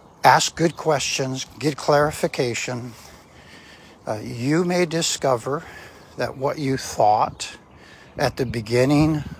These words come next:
of the path or in the middle of the path may change. I'm simply suggesting be prepared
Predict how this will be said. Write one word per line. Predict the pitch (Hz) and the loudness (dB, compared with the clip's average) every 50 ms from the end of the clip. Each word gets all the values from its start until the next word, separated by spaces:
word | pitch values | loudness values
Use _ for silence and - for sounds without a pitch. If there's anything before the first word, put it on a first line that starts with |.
| - | -4
of | - 127 117 | -4 -2 0
the | 123 123 | -2 -2
path | - - - 113 104 107 117 - - - - - - - - - - - - - - - - - - - - - | -2 0 0 0 2 2 0 -2 -4 -10 -16 -20 -20 -20 -20 -20 -20 -18 -20 -20 -20 -20 -20 -20 -20 -20 -18 -8
or | - 131 135 135 127 | -2 0 2 2 2
in | 120 117 | 0 -2
the | 113 | -4
middle | 110 113 123 139 147 175 165 | -4 0 0 0 2 2 0
of | 151 127 | 0 -2
the | 123 110 | -4 -4
path | - - 117 104 95 98 - - | -2 -2 -2 -2 -4 -6 -8 -6
may | 123 117 110 95 | -4 -4 -4 -2
change. | - - - 151 151 127 101 92 90 87 92 - - - - - - - - - - - - - - - - - - - - | -4 -2 -2 -2 -2 -2 -2 -6 -6 -8 -8 -8 -10 -14 -20 -20 -20 -20 -20 -18 -18 -18 -16 -18 -18 -20 -20 -20 -18 -8 -2
I'm | - 127 156 170 | 0 2 2 2
simply | - - 180 160 - 151 135 117 | 2 0 0 0 -2 -2 -2 -2
suggesting | 117 - - - 139 120 117 123 120 117 - - - - 117 113 113 110 110 - - - - - - - - - - - - - - - - | -2 -2 -2 -2 -2 -2 -2 -2 0 0 -2 -4 -4 -4 -4 -4 -6 -6 -8 -12 -14 -18 -18 -18 -18 -18 -20 -20 -20 -20 -20 -20 -20 -6 0
be | - 151 185 | 2 2 2
prepared | 175 - - 190 - - - - 127 117 110 117 120 139 156 180 | 4 2 0 -2 -2 -2 -2 -2 0 0 0 -2 -2 -2 -2 -4